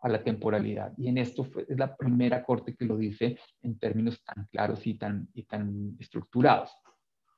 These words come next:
Dijo, "Dado que el cambio climático es un fenómeno no lineal", es decir, no es como,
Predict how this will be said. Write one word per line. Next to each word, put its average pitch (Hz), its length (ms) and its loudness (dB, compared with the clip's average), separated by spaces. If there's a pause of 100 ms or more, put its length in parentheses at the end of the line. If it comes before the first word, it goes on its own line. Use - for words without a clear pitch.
(160)
Dijo, 123 340 8 (800)
"Dado 139 640 10
que 147 500 8
el 120 180 0
cambio 120 340 -2
climático 117 560 0
es - 100 -2
un 139 140 0
fenómeno 151 340 6
no 123 240 8
lineal", 139 580 8 (140)
es 127 100 4
decir, 156 360 8
no 135 240 8
es 151 160 6
como, 139 640 4